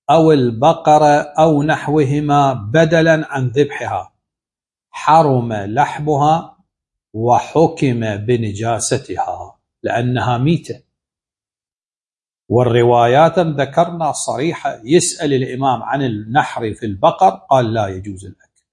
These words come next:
فإذا مات الحيوان بالنحر يكون ميتة.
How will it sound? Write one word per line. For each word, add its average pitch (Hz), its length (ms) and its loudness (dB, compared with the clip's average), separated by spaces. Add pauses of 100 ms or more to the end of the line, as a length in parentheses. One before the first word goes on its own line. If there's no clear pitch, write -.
(960)
فإذا 117 600 2
مات 123 540 2
الحيوان 117 840 -2
بالنحر 117 560 -4
يكون 190 560 0
ميتة. 101 560 -8